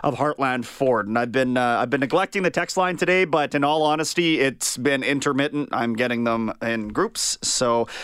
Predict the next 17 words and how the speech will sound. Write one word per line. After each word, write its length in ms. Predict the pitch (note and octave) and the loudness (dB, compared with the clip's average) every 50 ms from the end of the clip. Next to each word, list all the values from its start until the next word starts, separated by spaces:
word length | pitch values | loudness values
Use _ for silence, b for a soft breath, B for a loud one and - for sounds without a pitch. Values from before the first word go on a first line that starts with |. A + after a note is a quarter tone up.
| B B | B B
apologies 640 | - C#3 - D#3 F#3 G#3 G#3 F3+ E3+ F#3 F3 - - | -2 0 0 0 0 0 0 0 2 0 0 0 0
for 120 | E3+ D#3+ | 0 2
that. 280 | C#3+ D#3+ F3 G3+ A3 - | 2 2 0 0 -2 -4
But 80 | D#3+ | -4
right 240 | C3+ F3 G#3+ A3+ - | -2 -2 -2 0 0
now, 280 | F#3 G3 G#3+ G#3 G3+ B B B B B - | -2 0 0 0 -2 B B B B B -2
pleased 500 | - A#3+ C#4 B3 F#3+ - - - - - | 0 2 2 2 2 0 -2 -4 -4 -2
to 60 | C#3 | -2
be 120 | C3 C#3 | -2 -2
joined 460 | B2+ A2 C#3 D#3+ F#3+ E3 A#2+ B2+ B2 - | 0 0 0 2 2 0 -2 -4 -8 -4
on 180 | - D3 G3 A3 | -2 0 0 0
the 60 | A#3 | 0
River 220 | A3+ C4 B3 B3+ | 0 0 0 0
Cree 300 | A#3+ - - A#3+ A3+ A3 | -2 0 0 0 0 2
Resort 320 | G#3+ G3+ D3+ F#3 G3+ G3+ - | 0 2 2 2 2 2 2
Casino 340 | F3+ - F3+ F#3 F3 E3+ | 0 0 2 2 2 2
hotline 640 | C#3 C#3+ D#3 E3+ D#3+ - E3 D#3 D3+ D3 C#3+ C#3+ | 2 4 2 2 2 2 0 2 2 0 0 -2